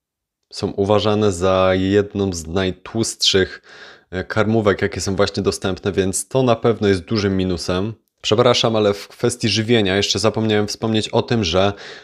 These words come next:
e, mączniki należy suplementować pokarmem białkowym, czyli na przykład, e, karmą dla psa bądź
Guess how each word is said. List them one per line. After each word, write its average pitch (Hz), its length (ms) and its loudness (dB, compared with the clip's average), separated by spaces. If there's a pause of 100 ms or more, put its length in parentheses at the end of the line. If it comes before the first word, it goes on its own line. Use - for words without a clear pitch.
(100)
e, 98 200 -2
mączniki 131 560 -2
należy 110 500 2
suplementować 107 800 -2
pokarmem 107 480 0
białkowym, 98 520 0
czyli 95 180 -4
na 95 80 -2
przykład, 98 320 -4 (120)
e, 95 300 0
karmą 104 440 2
dla 95 180 0
psa 107 220 0
bądź 90 360 -4